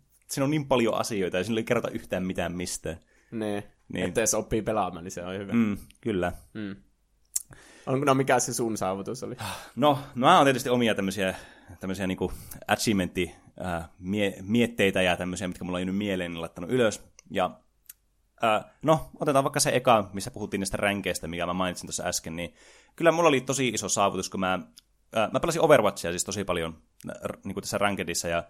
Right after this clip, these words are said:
Speaker 1: silloin kun tää tuli tää peli, niin mä grindasin tätä niinku varmaan joku kaksi, kaksi ja puoli vuotta niinku sille tosi, tosi aktiivisesti. Niin se kerta, kun pääsi ensimmäistä kertaa Grandmaster-ränkkiin, eli siis tää niinku kaikista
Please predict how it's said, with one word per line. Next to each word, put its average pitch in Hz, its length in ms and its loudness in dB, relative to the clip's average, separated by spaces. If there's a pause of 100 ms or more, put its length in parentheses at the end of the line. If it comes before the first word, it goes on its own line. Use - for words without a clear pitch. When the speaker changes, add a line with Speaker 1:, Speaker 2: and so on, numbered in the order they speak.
(120)
Speaker 1:
silloin 123 140 -6
kun 165 40 2
tää 180 80 4
tuli 160 160 4
tää 123 100 6
peli, 120 200 4
niin 98 100 2
mä 98 220 4
grindasin 107 340 0
tätä 139 140 2
niinku 107 180 -2
varmaan 104 200 2
joku 95 120 -4
kaksi, - 260 2 (500)
kaksi - 220 0
ja - 40 -18
puoli 98 220 4
vuotta 90 220 -2
niinku 87 120 -6
sille 92 180 -8 (100)
tosi, 110 280 -2
tosi 87 300 -4
aktiivisesti. 82 600 -10 (480)
Niin 107 260 -4
se - 320 -6 (100)
kerta, 120 320 2
kun 101 140 -10
pääsi 104 300 0
ensimmäistä 120 460 -2
kertaa 95 480 0 (760)
Grandmaster-ränkkiin, 92 1000 -4
eli 90 80 0
siis 87 140 -8
tää 98 140 0
niinku 95 180 -2
kaikista 98 400 0